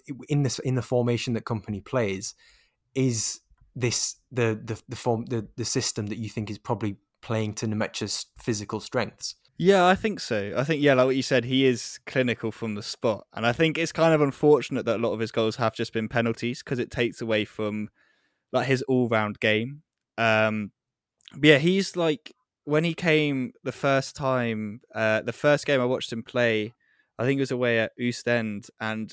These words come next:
Speaker 2: it was the first time we saw an Anderlecht striker make a run in behind the whole season. I was like, "Finally, like, someone that's gonna stretch the play a bit." And that's what he does quite a bit. Like, he runs the channels really well for them. He likes to get on the ball. He likes to hold it up. He's quite good on the ball as well. And like you said, he's physical. So he's physical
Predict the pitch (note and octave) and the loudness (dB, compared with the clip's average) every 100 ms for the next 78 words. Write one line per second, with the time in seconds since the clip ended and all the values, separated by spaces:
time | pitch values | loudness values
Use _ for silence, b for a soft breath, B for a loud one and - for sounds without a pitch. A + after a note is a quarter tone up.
0 | - A#2 A#2+ - C#3 C3 C3+ B2 A#2+ A#2+ | -6 -6 -6 -4 -4 -2 -4 -4 -4 -6
1 | G#2+ A#2 A#2 A#2 A2 - A#2 A#2+ A2+ G#2+ | -4 -6 -4 -4 -6 -6 -4 -2 -4 -8
2 | G#2+ G#2+ A2+ A2 G2 - A#2 A2 G2 F2 | -4 -2 -2 -2 -8 -4 -4 -4 -8 -14
3 | - _ _ - - A2 A2 - A#2 B2 | -20 _ _ -12 -8 -4 -4 -2 -2 -2
4 | G#2+ G2+ G#2 G#2 G2+ - A#2+ B2 B2 G#2+ | -4 -10 -10 -10 -14 -8 -2 0 0 -4
5 | G2+ G2+ - b b b b - B2+ A#2+ | -6 -6 -8 b b b b -2 -2 -2
6 | - A2 - B2 A2 - G2 A#2 A#2+ G#2+ | -4 -6 -2 -2 -2 -6 -6 0 2 0
7 | - G2+ - B2 D#3 D#3+ D#3 B2+ A#2+ B2 | -6 -12 -6 2 2 2 -2 -2 -2 0
8 | C3 B2 - A#2 G2+ - C3 G#2+ A2 B2 | 0 0 -2 -4 -4 -2 -2 0 -6 0
9 | C3+ D3+ C#3 A#2+ - C3+ B2 G#2 A#2+ B2+ | 2 2 0 -8 -4 -2 -2 -6 -2 0
10 | A#2+ A2+ A2 G#2+ A2 A2 G#2+ G#2+ - b | 0 0 0 -2 -6 -6 -6 -6 -12 b
11 | b b - C3+ C#3+ - B2+ B2+ A#2+ A#2+ | b b 0 0 2 -2 0 0 0 0
12 | A2+ C3+ C3 B2 B2 A2+ A2 - B2+ - | 0 0 -2 -2 -2 0 -4 -4 -6 0
13 | E3 B2+ D3+ E3+ D3 B2 A#2 G#2+ G#2 A2 | -2 6 6 8 4 0 0 -2 -4 0
14 | A#2+ A2+ G#2 F#2+ C3+ C#3+ C3+ B2 - D3 | 2 2 0 -2 -4 -2 -4 -4 0 0
15 | C3 A2+ G#2 A#2+ - D#3+ D3 C#3 | 0 -6 -6 -6 -2 -4 -2 -6